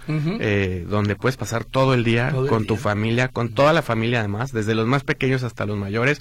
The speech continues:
Speaker 1: Ujú.
Speaker 2: y todo un día de diversión, de contacto con la naturaleza, donde te olvidas de todo lo que pasa en la ciudad,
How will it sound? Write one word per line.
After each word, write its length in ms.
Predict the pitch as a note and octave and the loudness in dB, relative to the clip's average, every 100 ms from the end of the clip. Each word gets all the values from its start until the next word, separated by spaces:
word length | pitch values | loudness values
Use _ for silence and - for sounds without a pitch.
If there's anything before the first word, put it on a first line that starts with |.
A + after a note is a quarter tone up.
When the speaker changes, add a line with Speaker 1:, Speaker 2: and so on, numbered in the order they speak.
| - | -6
Speaker 1:
Ujú. 300 | D#3+ D3 D3 C#3 | -6 -4 -6 -4
Speaker 2:
y 140 | A#2+ | -4
todo 320 | - C#3+ D#3 | 0 4 6
un 80 | D3 | 6
día 500 | B2+ B2 C3 C#3 - - | 6 6 4 0 -6 -6
de 120 | G#2+ | -2
diversión, 760 | G2+ F#2+ F#2+ - B2 B2+ B2+ | 0 0 -2 0 2 2 2
de 100 | A2+ | 0
contacto 560 | - G2+ - B2+ B2 B2+ | -2 -6 -2 0 0 -4
con 140 | A2 | -4
la 80 | G2 | -2
naturaleza, 640 | F#2+ F2+ G2 G2 G#2 G#2+ | -4 -4 -4 -4 -4 -4
donde 180 | A#2+ G#2 | -4 -4
te 140 | F#2+ G#2 | -4 -2
olvidas 280 | A2 C#3 | 2 2
de 100 | B2+ | 2
todo 220 | G#2+ C#3+ C#3+ | 0 2 2
lo 100 | B2 | 2
que 120 | G#2+ | -2
pasa 260 | A2+ A2+ | -2 -2
en 80 | B2 | -2
la 60 | G2 | -4
ciudad, 340 | - G2 C3 | -6 -2 -4